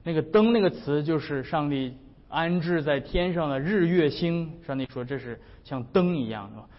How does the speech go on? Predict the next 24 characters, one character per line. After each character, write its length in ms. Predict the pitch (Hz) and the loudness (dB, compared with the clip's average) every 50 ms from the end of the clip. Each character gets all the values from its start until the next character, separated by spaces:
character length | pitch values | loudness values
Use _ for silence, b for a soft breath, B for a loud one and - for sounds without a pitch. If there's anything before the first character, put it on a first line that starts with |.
| b b | b b
所 140 | - 185 185 | -4 -4 -2
以 40 | |
整 220 | 185 - 147 147 156 | -2 -2 -2 2 6
个 140 | 208 214 208 | 6 6 6
会 180 | - 240 226 | 6 4 4
幕 220 | 208 202 185 170 156 | 4 4 2 2 2
是 180 | - - 165 | 2 0 0
一 80 | 143 139 | 0 2
个 140 | 143 143 139 | 0 0 0
微-， 480 | 143 160 175 170 170 165 - - - - | 4 6 6 6 6 4 0 -6 -8 0
微 200 | 165 175 175 180 | 4 6 6 6
型 180 | 170 147 131 135 | 6 2 0 2
的 80 | 143 | 2
宇 160 | 135 120 110 | 0 0 -2
宙。 260 | 110 127 135 117 107 107 - - - - - B B B B B B B B B B B B B B B B B B | -2 -2 -2 -2 -2 -6 -12 -18 -20 -20 -20 B B B B B B B B B B B B B B B B B B
那 420 | 180 185 180 165 151 - - - - - - | 4 6 6 6 4 2 -4 -12 -18 -16 0
在 160 | - 202 185 | 2 2 4
会 320 | 170 139 - 294 320 269 233 | 4 2 2 4 6 8 8
幕 280 | 226 226 196 170 151 | 8 8 8 6 4
完 240 | 135 131 123 156 214 | 2 2 2 2 0
成 220 | - - 139 139 | 0 0 0 0
的 80 | 143 151 | 0 0
记 220 | 151 - 185 175 | 0 2 2 4
录 500 | 160 165 156 147 135 120 107 - - - | 4 6 4 4 2 0 -4 -6 -12 -18